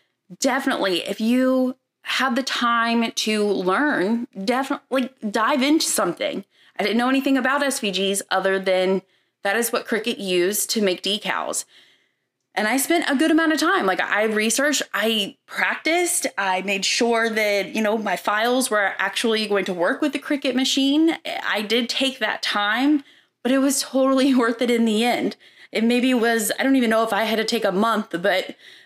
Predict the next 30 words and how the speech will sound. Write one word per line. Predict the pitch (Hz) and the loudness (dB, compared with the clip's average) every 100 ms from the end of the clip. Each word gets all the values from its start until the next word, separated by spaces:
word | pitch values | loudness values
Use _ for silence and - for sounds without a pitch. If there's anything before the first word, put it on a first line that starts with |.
| - | -4
let's | 220 247 | -2 2
say | 254 | 2
it | 233 | 2
was | 247 226 | 2 2
a | |
month. | 220 262 214 202 - _ _ _ _ _ _ | 2 2 0 -2 -8 _ _ _ _ _ _
That | 185 247 269 | -2 -2 2
turned | 262 277 | 2 4
into | 277 262 | 4 2
six | - 262 - | -2 -2 0
years | 247 233 226 | 0 2 0
of | 208 | 0
business | 214 226 226 208 | 0 0 0 2
and | 208 185 | 2 2
going. | 190 170 - - 190 | 2 0 -4 -6 -4
Like, | 214 208 214 | -4 -6 -2
m-, | 226 220 208 - | 0 0 -4 -6
my | 208 | -2
shop | 208 - 240 233 | 0 0 0 0
is | 202 | -2
still | - 262 220 | 0 0 2
growing. | 226 220 220 208 - | 2 2 2 0 -2
I | 226 | 0
get | 240 262 | 0 0
sales | - 240 220 - | 0 0 0 -2
every | 196 220 226 | -2 0 0
single | 226 214 202 | 2 2 2
day. | 185 190 220 254 - _ _ _ _ _ _ _ _ - | 2 2 2 0 -2 _ _ _ _ _ _ _ _ -6
And | 196 | -2
again, | 196 208 220 226 | 0 0 0 0